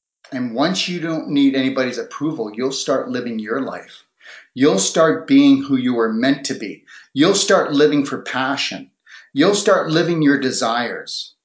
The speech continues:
okay? And don't take things personal.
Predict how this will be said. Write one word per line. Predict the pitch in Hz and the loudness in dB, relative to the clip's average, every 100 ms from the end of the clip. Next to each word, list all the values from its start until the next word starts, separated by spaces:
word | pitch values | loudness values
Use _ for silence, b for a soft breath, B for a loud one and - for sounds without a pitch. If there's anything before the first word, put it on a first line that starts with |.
| _ | _
okay? | 107 110 123 151 160 _ _ _ _ _ _ _ _ _ _ _ _ _ _ _ _ _ _ _ _ | -14 -2 0 0 -4 _ _ _ _ _ _ _ _ _ _ _ _ _ _ _ _ _ _ _ _
And | 120 | -2
don't | 143 131 | 0 0
take | 127 110 | -2 -6
things | 120 104 | -6 -10
personal. | - 104 95 95 87 _ | -8 -8 -8 -10 -12 _